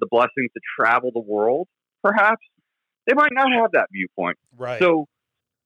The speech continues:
Speaker 1: as much as I fault them for not expanding their viewpoints on why people do things in, in the age of information, if you wanna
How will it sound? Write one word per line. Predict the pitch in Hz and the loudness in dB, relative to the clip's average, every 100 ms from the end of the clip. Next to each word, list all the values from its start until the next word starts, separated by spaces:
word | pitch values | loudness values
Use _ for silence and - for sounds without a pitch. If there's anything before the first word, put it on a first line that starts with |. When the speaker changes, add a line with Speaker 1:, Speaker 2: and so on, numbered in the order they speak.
| - | -2
Speaker 1:
as | 160 147 | -2 -2
much | 170 185 196 | 0 0 0
as | 202 175 | -2 0
I | 151 - _ _ _ | 0 -2 _ _ _
fault | 170 160 165 - | 2 2 2 0
them | 165 156 - | 0 0 -4
for | 151 135 131 - _ _ _ | 0 2 2 0 _ _ _
not | 101 104 107 120 135 143 147 | -8 -2 0 2 2 2 -2
expanding | - - 165 160 165 | -6 -2 0 0 0
their | 160 156 | -2 -2
viewpoints | 156 165 - 160 151 156 _ _ _ _ _ _ - | -2 -4 -2 0 0 -2 _ _ _ _ _ _ -4
on | 123 | -4
why | 110 110 127 156 | -2 -2 0 -2
people | 147 151 | 0 0
do | 156 156 - | 0 0 0
things | 147 135 | -2 -2
in, | 127 123 117 - - | -2 -2 -2 -4 -2
in | 131 | 2
the | 127 123 | 4 2
age | 123 123 | -2 -4
of | |
information, | 131 120 127 110 131 | -6 -2 0 2 0
if | - _ - | -4 _ -8
you | 151 | -4
wanna | 151 | -4